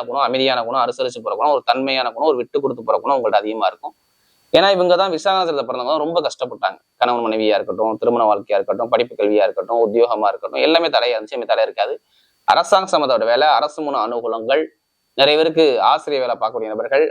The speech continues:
அடுத்து நகைக்கடையில வேலை, வேலை பார்க்கக்கூடிய நபர்கள், பணப்புழங்குற இடத்துல வேலை பார்க்கக்கூடிய நபர்கள், வெளிநாடு போகக்கூடிய நபர்கள், வெளியூர்ல வேலை பார்க்கக்கூடிய நபர்கள்,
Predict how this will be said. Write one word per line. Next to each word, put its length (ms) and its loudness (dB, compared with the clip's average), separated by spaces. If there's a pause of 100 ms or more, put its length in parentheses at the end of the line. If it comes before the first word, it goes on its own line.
அடுத்து 200 -2 (100)
நகைக்கடையில 400 2
வேலை, 240 2 (300)
வேலை 120 2
பார்க்கக்கூடிய 340 -4
நபர்கள், 240 2 (180)
பணப்புழங்குற 520 0
இடத்துல 220 -2
வேலை 100 2
பார்க்கக்கூடிய 340 -2
நபர்கள், 300 0 (540)
வெளிநாடு 400 4
போகக்கூடிய 320 2
நபர்கள், 360 0
வெளியூர்ல 360 2
வேலை 100 4
பார்க்கக்கூடிய 320 -6
நபர்கள், 320 0